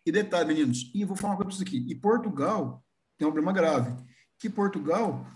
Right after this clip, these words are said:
vai ter o que aqui? Portugal tem de forma efetiva, vou dizer aqui, ó, um solo,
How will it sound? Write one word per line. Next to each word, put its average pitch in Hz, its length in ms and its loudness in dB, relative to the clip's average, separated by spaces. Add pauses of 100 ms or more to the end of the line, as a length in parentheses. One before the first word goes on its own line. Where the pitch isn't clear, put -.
(140)
vai 160 300 4
ter 185 140 2
o 190 120 2
que 180 180 0
aqui? 127 300 -2
Portugal 143 880 -2
tem 156 160 2
de 139 60 -4
forma 143 280 0
efetiva, 202 840 0 (1600)
vou 165 100 0
dizer 143 280 2
aqui, 127 160 -2
ó, 123 160 0 (800)
um 240 180 8
solo, 165 640 2